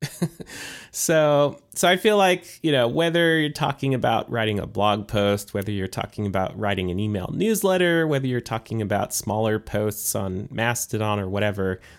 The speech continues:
like, all of the ways that we write and publish online, we really should be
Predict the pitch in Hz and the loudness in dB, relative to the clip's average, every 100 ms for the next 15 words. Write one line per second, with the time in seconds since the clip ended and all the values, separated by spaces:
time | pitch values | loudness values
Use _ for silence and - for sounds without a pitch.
0 | - 113 104 - - - - - - 196 | -2 0 0 -6 -20 -20 -20 -20 -2 2
1 | 240 277 - 185 147 147 151 143 - 135 | 2 0 0 0 2 2 2 0 0 -2
2 | - 123 113 104 110 113 113 - - - | -2 -2 -2 -2 0 0 0 -4 -10 -12
3 | - - - 107 104 101 - 113 110 104 | -20 -20 -6 -2 -2 -4 -4 -2 0 0
4 | - - - 110 98 104 120 113 107 101 | 0 -4 -4 -4 -2 0 2 4 4 2
5 | 104 - _ - - _ 170 202 160 165 | -2 -6 _ -20 -20 _ -4 -2 0 0
6 | 190 202 180 165 156 - 147 127 - 127 | 2 4 4 4 2 0 -2 -4 -6 -2
7 | 120 117 113 | 0 0 -2